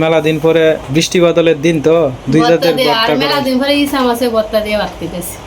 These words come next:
Speaker 2: খুব
Speaker 1: হ্যাঁ।
Speaker 2: ভালো লাগবে।
Speaker 1: ইসা মাছটিও বেশ কয়েকদিন হয়ে গেছে, তবে তরতাজা খাইলে আরো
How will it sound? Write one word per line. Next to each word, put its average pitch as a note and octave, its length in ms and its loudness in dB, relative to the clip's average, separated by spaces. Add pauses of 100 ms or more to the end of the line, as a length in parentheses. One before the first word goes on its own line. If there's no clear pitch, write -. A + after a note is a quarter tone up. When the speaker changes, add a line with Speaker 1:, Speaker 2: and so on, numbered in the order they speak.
(120)
Speaker 2:
খুব C#4 120 0
Speaker 1:
হ্যাঁ। A#3+ 140 0
Speaker 2:
ভালো G#3 160 0 (100)
লাগবে। F#3 240 -4 (1300)
Speaker 1:
ইসা D#3+ 200 0
মাছটিও D#3 340 2 (100)
বেশ D3+ 200 2
কয়েকদিন D#3+ 380 2
হয়ে E3 160 2
গেছে, E3 180 -2 (120)
তবে F3 160 2 (100)
তরতাজা G3+ 440 2
খাইলে F3+ 280 2
আরো D3+ 100 2